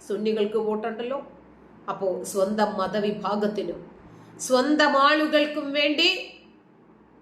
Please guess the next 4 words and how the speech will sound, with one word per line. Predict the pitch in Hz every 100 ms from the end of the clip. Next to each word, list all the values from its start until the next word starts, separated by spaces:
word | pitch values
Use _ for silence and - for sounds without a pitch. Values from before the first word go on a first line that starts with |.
| - 180
അവർക്ക് | 196 254 220 202
നോവുമ്പോൾ | 196 202 202 196 180 - - - -
നിങ്ങൾ | 180 180 180 180
കരയും. | 175 - 170